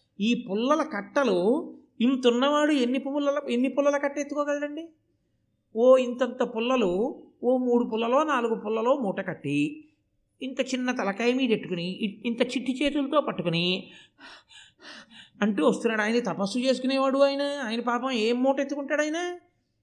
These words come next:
అయినా ఎత్తుకున్నాడు. ఆయన కర్మకి ఎత్తుకున్నాడా? ధర్మానికి ఎత్తుకున్నాడు.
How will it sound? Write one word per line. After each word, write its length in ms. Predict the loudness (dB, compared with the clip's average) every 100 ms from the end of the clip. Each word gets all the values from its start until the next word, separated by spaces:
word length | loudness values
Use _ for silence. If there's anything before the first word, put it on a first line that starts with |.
| _ _
అయినా 220 | 4 8 8
ఎత్తుకున్నాడు. 440 | 6 4 4 4
ఆయన 120 | 4
కర్మకి 400 | 2 2 2 2
ఎత్తుకున్నాడా? 600 | 0 0 0 2 2 0 -6 -14 _ _ -16
ధర్మానికి 540 | 0 4 8 8 6
ఎత్తుకున్నాడు. 420 | 2 -2 -8 -12